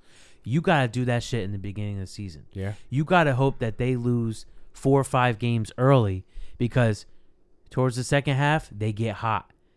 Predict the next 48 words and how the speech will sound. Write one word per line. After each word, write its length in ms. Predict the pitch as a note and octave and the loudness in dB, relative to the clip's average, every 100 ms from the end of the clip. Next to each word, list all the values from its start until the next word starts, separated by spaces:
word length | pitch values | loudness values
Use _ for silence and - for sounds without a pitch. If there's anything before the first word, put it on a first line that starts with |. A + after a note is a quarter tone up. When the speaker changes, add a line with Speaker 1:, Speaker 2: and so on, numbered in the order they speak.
| - | -6
Speaker 1:
They 120 | A2 | -4
start 300 | - A#2 G#2 | 0 0 0
rolling. 360 | A#2 A2 F#2 | -2 -2 -4
Russell 300 | G2 A2+ A#2+ | -6 -6 -6
Wilson 380 | G#2+ A2+ - A2 | -6 -8 -6 -6
is, 220 | G2 F#2+ - - - _ - | -6 -8 -12 -20 -20 _ -10
is 280 | G2+ - - - - - - | -10 -10 -14 -16 -18 -14 -10
throwing 440 | - B2+ B2+ A#2 | -6 -2 -2 -2
bombs 580 | G2 A2+ B2 A#2 A2 G2 | -4 -2 0 0 -2 -4
and, 180 | G2+ G2+ | -6 -6
and 220 | G2+ G2+ | -8 -6
running 260 | A2 A2+ G#2+ | -2 -2 -4
for 400 | - G#2+ G2+ G2 - - - | -6 -8 -6 -8 -14 -20 -18
seventy-five 760 | - B2+ A#2 A2 - A2 G#2 F#2+ | -4 -2 -2 -4 -4 -4 -4 -4
yards 300 | G#2 G2+ G2 | -4 -4 -4
a 40 | |
Speaker 2:
Yeah. 160 | G#2+ G#2 | -4 -4
Speaker 1:
game 180 | G#2 | -4
or 80 | G2 | -6
whatever. 460 | F#2+ G#2+ A2 G2+ F#2+ - - _ | -6 -4 -4 -6 -10 -12 -20 _
They 140 | A2 A#2 | -6 -4
get, 320 | B2+ C3 - _ _ _ | -2 -4 -6 _ _ _
they 100 | A2 | -8
get 180 | A2+ B2+ | -2 -2
on 200 | A#2+ B2+ | 0 0
these 180 | B2 A#2 | 0 0
little 180 | C3 B2+ | 0 0
runs. 420 | B2 C#3+ A#2+ F#2+ | 0 0 -2 -6
They, 240 | A2+ A2 F#2 | -6 -6 -6
they 140 | G#2 | -6
use 440 | G#2 A#2 A#2+ G#2+ | -4 -4 -4 -4
their, 280 | A2+ A2+ A2 | -4 -2 -2
their 160 | G#2 G#2+ | -4 -4
running 260 | G#2+ A#2+ A#2 | -4 -4 -2
backs 320 | A#2 A2+ - | -2 -4 -6
really 220 | A#2 A2+ | -6 -4
well, 400 | G#2+ A2+ A2 A2 _ _ _ _ - | -4 -4 -4 -8 _ _ _ _ -6
and 200 | G#2 G#2 | -4 -4
they 100 | G#2 | -6
start, 400 | - A2+ G#2+ - | -2 0 0 -4
their 180 | G2+ F#2+ | -10 -8
defense 420 | G#2+ A2 A2+ G#2 | -8 -6 -6 -6
starts 260 | A2+ G#2 - | -6 -6 -8
to 80 | |
pick 220 | G#2 A2 G#2+ | -8 -8 -6
it 60 | |
up. 200 | G#2 - | -6 -6
So 300 | - G#2+ G2 | -6 -4 -4